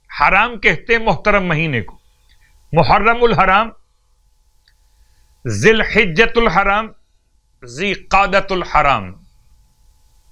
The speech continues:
उसी अंदाज से रजबुल हराम इस्तेमाल बहुत कम है,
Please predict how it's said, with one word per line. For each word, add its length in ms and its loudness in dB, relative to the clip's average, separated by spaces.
उसी 280 2
अंदाज 400 2
से 180 -2
रजबुल 540 0
हराम 540 -2
इस्तेमाल 420 0
बहुत 280 -2
कम 180 -4
है, 180 -10